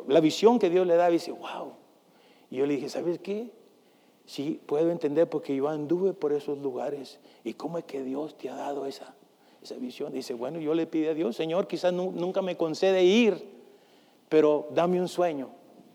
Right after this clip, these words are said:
dame una visión, háblame. Y él, ah, bueno, eso me impresionó a mí mucho. Yo no sabía que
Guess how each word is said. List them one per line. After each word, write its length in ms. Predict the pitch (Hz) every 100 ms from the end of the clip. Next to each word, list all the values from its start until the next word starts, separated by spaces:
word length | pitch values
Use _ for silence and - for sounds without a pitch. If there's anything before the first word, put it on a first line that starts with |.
| _
dame 340 | 139 147 156 151
una 160 | 147
visión, 380 | 143 139 147 139
háblame. 480 | 135 135 127 120 120 - - - - - -
Y 180 | 160 151
él, 320 | 151 156 160
ah, 220 | 143 131 - - - -
bueno, 320 | 135 143 123 131
eso 260 | 143 131
me 100 | 165
impresionó 440 | 156 143 135 135 147
a 40 |
mí 120 | 156
mucho. 340 | 151 160 160 151
Yo 140 | 147
no 80 | 151
sabía 460 | 139 143 147 160
que 180 | 160 135